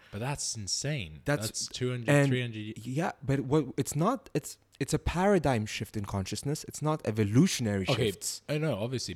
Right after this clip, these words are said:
Speaker 1: but in terms of, like, understanding, the separation between, like,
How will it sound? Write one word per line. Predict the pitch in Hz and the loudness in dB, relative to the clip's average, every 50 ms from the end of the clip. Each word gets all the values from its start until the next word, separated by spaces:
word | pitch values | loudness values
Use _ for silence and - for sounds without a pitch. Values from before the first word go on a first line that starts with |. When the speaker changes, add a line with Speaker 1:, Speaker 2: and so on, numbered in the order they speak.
| 78 _ | -10 _
Speaker 1:
but | - 113 113 117 - - - - - - - _ _ | 0 0 0 0 -2 -6 -14 -12 -12 -12 -12 _ _
in | - 117 110 110 | -10 -8 -8 -8
terms | - - 117 120 123 123 113 110 | -8 -6 -6 -6 -6 -6 -6 -8
of, | 107 104 | -8 -6
like, | 101 95 - - _ - | -6 -8 -8 -10 _ -6
understanding, | 107 101 104 101 98 - - - 101 92 95 95 95 90 85 80 78 78 85 98 - _ _ _ _ _ - | -6 -4 -4 -6 -6 -6 -6 -8 -6 -6 -6 -6 -6 -6 -8 -10 -10 -10 -14 -16 -18 _ _ _ _ _ -8
the | 101 95 | -6 -4
separation | - - - 120 110 - - 107 98 101 104 - - 98 90 | -2 -2 -2 -2 -2 -4 -6 -6 -4 -4 -6 -6 -10 -12 -12
between, | 87 - - 95 92 87 | -12 -12 -12 -12 -10 -8
like, | 85 82 82 80 - - | -8 -8 -8 -10 -12 -18